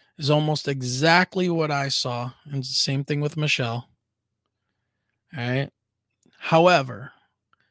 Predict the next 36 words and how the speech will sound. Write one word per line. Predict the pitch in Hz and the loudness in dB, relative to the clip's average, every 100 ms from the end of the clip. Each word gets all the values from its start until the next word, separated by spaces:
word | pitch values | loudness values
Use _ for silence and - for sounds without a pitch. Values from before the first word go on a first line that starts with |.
| _ _ | _ _
there | 143 | 0
was | 143 139 | 2 4
no | 147 156 170 | 4 6 6
light | 190 190 190 202 | 6 6 4 2
in | 220 | 0
the | 226 | 2
center. | - 156 135 123 131 - _ _ _ _ _ _ _ _ _ _ - | 2 0 -2 -2 -6 -10 _ _ _ _ _ _ _ _ _ _ -8
These | 147 165 196 208 - - - - | -2 0 2 2 0 -2 -8 -16
lights | 147 160 180 - | -6 0 0 0
on | 156 160 156 | -4 -2 -2
the | 139 | -4
tips | - 190 190 - | -2 -2 0 0
of | - 156 151 | 0 -6 -4
the, | 139 135 131 - _ _ _ 143 | -2 -2 -4 -8 _ _ _ -12
um, | 131 127 120 - - | -10 -10 -12 -14 -4
apexes | 165 165 156 135 143 127 | 0 0 0 -2 -6 -4
of | 127 127 | -6 -6
the | 127 | -4
triangle | - 139 147 160 175 - | -2 0 0 0 0 0
were | 143 139 127 | -4 -2 -2
bright | 120 - 143 147 156 - | -4 -2 2 2 2 -2
white. | 139 139 127 - | -2 0 -2 -4
So | - 143 131 | -4 -2 -2
take | - 156 - | -2 -2 -4
the | 143 | -6
color | - 160 185 | -2 2 2
of | 175 151 | 2 2
this | 156 151 143 | 0 0 -2
light | 139 135 - | -4 -6 -8
right | 143 139 | -8 -4
here | 143 143 127 | 0 0 0
and | 123 | 0
put | 139 135 | -2 -2
it | 135 | -2
on | 135 | -4
the | 135 | -4